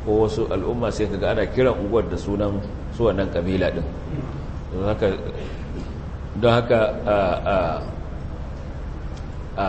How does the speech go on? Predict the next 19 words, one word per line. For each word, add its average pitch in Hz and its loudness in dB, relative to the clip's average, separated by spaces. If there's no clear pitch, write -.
su 123 2
ma 127 6
sun 131 -2
zauna 135 6
a 101 4
wannan 113 4
Al-Aika 123 6
din 123 -2
ne, 113 -2
sai 120 2
ake 113 0
kiran 117 4
gurin 117 6
da 101 4
Madiyan. 110 6
Daga 92 -2
ƙarshe 104 2
ake, 117 0
su 113 0